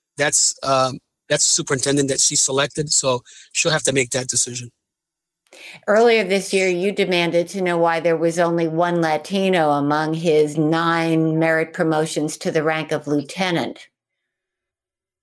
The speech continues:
Speaker 2: So you're not happy with
Speaker 1: Yeah.
Speaker 2: him. You said it was a slap
Speaker 1: No.
Speaker 2: in the face.
Speaker 1: No, absolutely. I mean, here, um, you had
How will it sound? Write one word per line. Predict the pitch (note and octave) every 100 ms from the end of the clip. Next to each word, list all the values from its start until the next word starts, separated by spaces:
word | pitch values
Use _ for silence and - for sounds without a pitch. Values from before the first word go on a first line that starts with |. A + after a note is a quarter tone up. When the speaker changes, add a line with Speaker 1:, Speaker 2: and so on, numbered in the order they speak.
| _ -
Speaker 2:
So | F#3
you're | F3 G3 A#3
not | E3 D#3
happy | D#3+ D3 D#3
with | C#3 C#3+ D#3+
Speaker 1:
Yeah. | C3+
Speaker 2:
him. | C3
You | D3 D#3
said | D#3 F3 E3
it | D#3
was | D3
a | C#3+
slap | - E3 E3+
Speaker 1:
No. | D#3
Speaker 2:
in | C#3+
the |
face. | C3+ E3+ F3+ C#3 - - - _ _ _ _ _ _ _ _ -
Speaker 1:
No, | F3+
absolutely. | D#3+ F3 D#3+ F#3+ E4 B2
I | B2+
mean, | D3 D3 - - - -
here, | - G3 C#3 A#2+ - - _ _ D3
um, | D3 C#3 D3+ _ _ _ _ _ _ -
you | D#3+ G3
had | F#3 F3 E3+